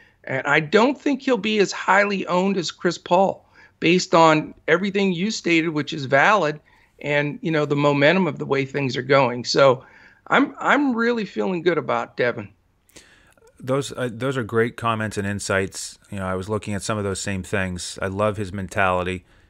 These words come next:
Speaker 2: his focus, the fact that he's not satisfied yet. Could Chris Paul be ultra satisfied here and celebrating that he's made it to the finals as the big monkey off his back? Possibly.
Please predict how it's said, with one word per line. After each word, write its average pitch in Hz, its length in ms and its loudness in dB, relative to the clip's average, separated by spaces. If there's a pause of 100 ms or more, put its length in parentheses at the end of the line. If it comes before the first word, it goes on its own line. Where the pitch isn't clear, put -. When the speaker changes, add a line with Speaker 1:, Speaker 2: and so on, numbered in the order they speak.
Speaker 2:
his 101 180 -6
focus, - 720 -4
the 95 140 -14
fact 98 280 -2
that 98 60 -8
he's 92 120 -6
not 98 260 -2
satisfied 90 640 -2
yet. 90 280 -4 (400)
Could 147 380 2
Chris - 280 0
Paul 117 640 0
be 107 160 -4
ultra 104 400 -2
satisfied 104 800 0
here 104 200 -6
and 87 140 -8
celebrating 101 540 -4
that 92 100 -10
he's 87 140 -10
made 98 180 -8
it 95 40 -10
to - 100 -16
the 92 80 -10
finals 98 560 -8 (420)
as 92 240 -6
the 95 80 -8
big 92 220 -4
monkey 101 260 -8
off 98 200 -4
his 92 120 -10
back? 92 420 -4
Possibly. 98 520 -6